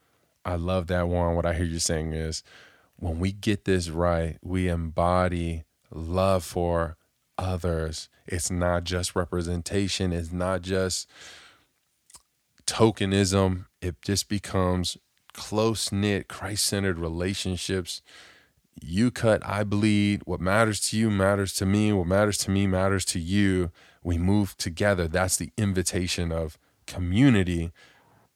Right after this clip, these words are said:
that the Spirit guides us on, that Christ embodied, and that you are helping to push the presbytery towards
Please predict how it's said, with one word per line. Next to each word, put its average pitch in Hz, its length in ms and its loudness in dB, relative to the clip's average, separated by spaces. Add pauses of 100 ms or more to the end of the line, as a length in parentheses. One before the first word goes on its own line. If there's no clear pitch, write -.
(220)
that 87 340 2 (500)
the - 60 -6
Spirit 120 580 6
guides 104 340 2
us 104 180 0
on, 101 340 2
that 80 180 -4
Christ 95 400 0
embodied, 95 840 0 (880)
and 95 160 4
that 85 280 2 (160)
you 90 240 2
are 87 120 4
helping 87 440 0
to 85 420 -2 (280)
push - 260 -2
the 87 100 -4
presbytery 90 640 -2
towards 87 600 -2